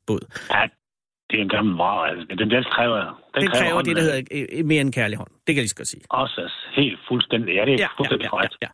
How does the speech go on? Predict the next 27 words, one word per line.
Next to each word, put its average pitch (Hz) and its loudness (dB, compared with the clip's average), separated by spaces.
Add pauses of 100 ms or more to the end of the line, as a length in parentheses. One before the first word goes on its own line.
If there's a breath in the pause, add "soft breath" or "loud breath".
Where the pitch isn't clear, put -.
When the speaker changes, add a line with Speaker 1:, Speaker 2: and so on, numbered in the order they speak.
(320 loud breath)
Speaker 1:
Og 165 2
så - 2
er 165 0
det, 190 0
at, 156 -2
øh, 156 2 (240)
problemet 208 0
opstår, 165 0
fordi 165 0 (100)
Furhavn 170 0
ikke 165 4
vil 185 0
oplyse, 160 -2
hvem 147 2
ejerne 143 2
er, 117 0 (440)
øh, 123 -2
på 139 -2
grund 143 4
af 131 2
noget 127 2
med 127 2
noget 87 -4
privatliv. 151 -2 (520)
Speaker 2:
Ja, 120 6 (200)
det, 110 0
ja, 104 4